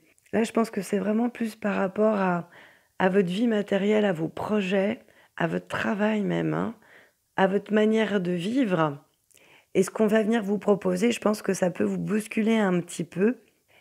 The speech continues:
Et c'est pour ça que vous avez eu le quatre d'épée ici, qui vient plutôt ici par rapport à une attitude de paix, parce que ça peut peut-être justement un peu trop, on va dire, vous, vous déranger, vous bousculer dans vos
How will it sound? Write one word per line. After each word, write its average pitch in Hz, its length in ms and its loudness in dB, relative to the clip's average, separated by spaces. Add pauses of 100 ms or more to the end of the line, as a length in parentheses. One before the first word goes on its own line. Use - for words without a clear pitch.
Et 170 60 -6
c'est - 140 -2
pour - 160 -6
ça 233 160 -4
que 233 140 -10
vous 180 180 -2
avez 190 180 0
eu 214 60 -2
le 185 80 -6
quatre 180 280 -2
d'épée 175 380 2
ici, 175 440 -4 (680)
qui 190 200 0
vient 214 180 4
plutôt 214 460 0
ici 214 320 0
par 185 180 2
rapport 196 320 6
à 180 100 8
une 180 160 4
attitude 180 540 -2
de 170 120 2
paix, 220 340 4
parce - 160 -2
que - 100 -6
ça - 160 -4
peut - 160 -4
peut-être 175 240 -2
justement 165 560 -2
un 156 60 -2
peu 160 260 -6
trop, 185 320 -4
on 165 60 0
va 156 180 0
dire, 160 260 -4
vous, 143 460 -8 (480)
vous 175 220 0
déranger, 196 840 8
vous 180 160 -2
bousculer 208 800 2
dans 180 160 2
vos 170 180 0